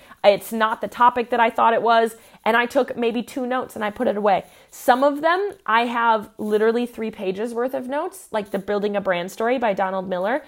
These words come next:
Some of them I had two, two note, two little, um, two little, uh, what are they called? Bullet points before I was like, "Ah, this book is, is not for me and not what I was looking for today.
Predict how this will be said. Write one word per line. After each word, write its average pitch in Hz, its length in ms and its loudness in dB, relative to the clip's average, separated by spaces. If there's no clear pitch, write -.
Some 285 240 2
of 294 60 4
them 294 120 4
I 269 100 0
had 262 240 -4
two, 254 320 -2
two 277 440 2
note, 214 400 0
two 294 240 -2
little, 247 460 2
um, 170 480 -2
two 277 200 -2
little, 240 540 4
uh, 92 320 0
what 101 240 -2
are - 20 0
they 139 80 0
called? - 300 -6
Bullet 320 280 6
points 196 360 -2
before 247 300 6
I 226 80 8
was 220 120 4
like, 202 160 4
"Ah, 180 200 8
this 196 160 -4
book 196 200 -2
is, 170 220 -6
is 180 300 -4
not 175 260 -2
for 196 160 -4
me 185 260 -4
and 247 120 -4
not 170 180 -2
what 196 100 0
I 185 60 2
was 190 180 -4
looking 190 260 -8
for 240 200 0
today. 269 400 -2